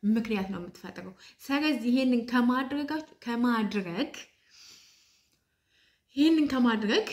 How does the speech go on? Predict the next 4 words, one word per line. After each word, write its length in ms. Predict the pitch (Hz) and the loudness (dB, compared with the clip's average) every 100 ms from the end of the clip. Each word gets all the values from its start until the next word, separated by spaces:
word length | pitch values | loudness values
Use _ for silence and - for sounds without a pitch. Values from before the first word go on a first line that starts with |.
| 277 - 208 | -10 -12 -6
ም፣ 80 | 196 190 190 190 | -4 -2 -4 -8
ብዙዎቻችን 760 | 214 226 277 277 247 233 - 415 - _ _ _ _ _ _ _ _ _ _ _ - - | -8 -4 -4 -4 -6 -6 -6 -6 -8 _ _ _ _ _ _ _ _ _ _ _ -14 -4
አለ 180 | 220 247 | 0 2
አይደለ፣ 260 | 254 247 | 0 -2